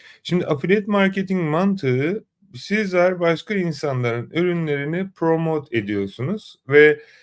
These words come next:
size verilen link üzerinden promote ettiğiniz için satış geldiğinde onların vermiş olduğu komisyon oranında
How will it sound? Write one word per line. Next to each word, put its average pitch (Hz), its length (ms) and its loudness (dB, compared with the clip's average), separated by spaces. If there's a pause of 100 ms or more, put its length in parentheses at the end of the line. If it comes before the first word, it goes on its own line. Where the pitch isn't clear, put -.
(120)
size 180 380 -2
verilen 170 480 0
link 196 200 0
üzerinden 147 560 -2
promote 165 640 -2
ettiğiniz 151 540 -4
için 123 280 -6
satış 160 440 -8
geldiğinde 117 840 -2
onların 147 580 -2
vermiş 139 400 -4
olduğu 117 360 -4
komisyon 135 580 -4
oranında 113 760 -4